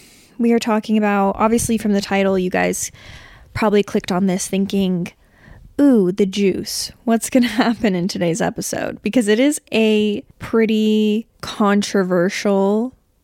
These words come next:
to a certain extent, topic, but something I feel very, very passionately about. And it's funny,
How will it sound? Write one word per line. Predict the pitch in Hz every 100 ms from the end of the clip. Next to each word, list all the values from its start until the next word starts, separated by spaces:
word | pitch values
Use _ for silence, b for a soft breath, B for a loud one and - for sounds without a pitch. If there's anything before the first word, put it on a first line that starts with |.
| -
to | -
a | 262
certain | 254 254
extent, | 277 285 285 - B B B B -
topic, | 208 185 220 262 294 - - -
but | 208 214 190 202 277 - - _ _ _ _
something | - - 220 220 214
I | 202
feel | - 208 196 185
very, | 214 196 185 185 175 170 -
very | 196 196 214 233 208 185
passionately | - 165 196 - 185 110 -
about. | - - - -
And | 220
it's | 226 - -
funny, | 220 214 208